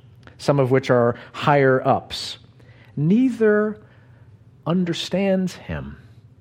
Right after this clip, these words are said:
because he doesn't fit into any categories. Back in, uh, two thousand one, I was a pastoral intern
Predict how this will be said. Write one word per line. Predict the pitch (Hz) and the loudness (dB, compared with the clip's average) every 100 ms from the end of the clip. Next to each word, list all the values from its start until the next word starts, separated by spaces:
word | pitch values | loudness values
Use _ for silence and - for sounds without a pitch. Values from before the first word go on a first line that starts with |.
| _ - - - - - | _ -20 -20 -20 -20 -14
because | - - - | -8 -6 -4
he | 196 | -2
doesn't | 202 160 | -2 -6
fit | - 143 | -4 -4
into | 127 | -2
any | 135 131 | -4 -6
categories. | - - - 78 69 104 - - - - - - - _ - - - - - - | -6 -6 -6 -8 -14 -14 -18 -20 -20 -20 -20 -20 -20 _ -20 -20 -20 -20 -20 -2
Back | 135 135 - | 2 2 0
in, | 117 120 117 | -2 0 0
uh, | 104 | 0
two | 98 151 | -2 -4
thousand | 143 120 117 104 | -2 -2 0 -2
one, | 120 143 95 104 | 0 0 0 -2
I | 98 113 | -4 -4
was | 110 | -2
a | 98 | -4
pastoral | 87 135 131 - 113 | -6 -4 -4 -4 -4
intern | 127 135 - 147 139 156 | -2 -4 -2 -2 0 -2